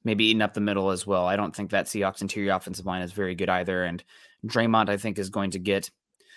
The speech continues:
a lot more one-on-one opportunities this year in advantageous situations. And that is a great thing for Draymond. That's a great thing for the Broncos.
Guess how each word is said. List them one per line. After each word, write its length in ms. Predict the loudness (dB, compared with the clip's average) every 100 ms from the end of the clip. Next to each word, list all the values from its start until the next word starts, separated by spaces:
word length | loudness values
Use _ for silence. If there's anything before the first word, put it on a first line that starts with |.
| _ -6
a 40 |
lot 420 | 4 8 8 6 -2
more 320 | 0 2 2
one-on-one 500 | 2 2 2 2 2
opportunities 720 | 0 -2 -6 -6 -4 -4 -6
this 180 | -6 -4
year 120 | -4
in 80 | -4
advantageous 1000 | -2 -2 -2 -6 -6 -4 -2 -2 -4 -6
situations. 800 | -8 -6 -4 -2 -2 -2 -2 -4
And 200 | -6 0
that 180 | 0 0
is 160 | -2
a 240 | -6 -6 -12 _ -12
great 340 | -2 -2 0
thing 200 | 0 0
for 120 | 0
Draymond. 380 | 0 2 4 2
That's 160 | 0 -2
a 20 |
great 180 | 0 0
thing 140 | -2
for 100 | -4
the 60 | -4
Broncos. 520 | -2 -2 -2 -4 -6